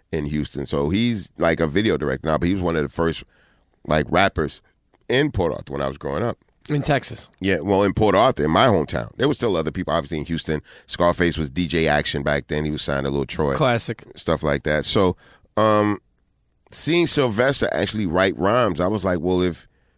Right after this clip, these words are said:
Speaker 1: I thought you had to be a particular type of person with a particular experience to be able to do this. I thought it was some kind of innate skill that you either had or you didn't. And seeing Sylvester do it made me realize, like, if he could do it, then I could probably do it too. So I came up with my,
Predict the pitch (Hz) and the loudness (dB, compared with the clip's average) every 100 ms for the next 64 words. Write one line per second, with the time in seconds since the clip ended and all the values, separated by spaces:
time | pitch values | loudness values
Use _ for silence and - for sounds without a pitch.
0 | _ _ - 120 170 143 139 117 98 98 | _ _ -2 0 2 2 2 2 2 2
1 | 90 - - 113 113 104 101 95 101 101 | 0 -2 -2 0 0 0 0 0 -2 -2
2 | 101 - 76 - _ _ _ - 92 90 | -2 -4 -8 -10 _ _ _ -2 0 0
3 | - - 101 95 - 98 95 98 - 92 | -2 -2 0 -2 -2 0 2 0 0 -2
4 | 90 85 71 101 120 117 87 95 90 82 | 0 0 0 0 0 0 -2 -2 -4 -4
5 | 95 - 92 90 71 90 98 87 - 95 | -4 -2 -2 -2 -2 0 0 0 -4 -4
6 | 101 82 - 90 80 90 87 78 71 104 | -2 -4 -4 -4 0 0 0 -2 0 -2
7 | 95 - - - 107 92 135 127 131 98 | -2 -8 -16 -6 -4 0 0 2 0 2
8 | 127 143 123 104 107 95 98 98 101 98 | 2 2 0 0 2 2 2 0 0 0
9 | 92 85 85 160 160 98 95 80 95 151 | 2 0 -2 -4 -4 -2 -2 -2 -4 -6
10 | 131 85 80 85 87 80 - 151 107 _ | -6 -4 -2 -2 -2 -4 -2 -2 -2 _
11 | _ - - 92 - 117 101 101 92 85 | _ -20 -6 -2 -2 -2 -2 0 0 0
12 | 78 | 0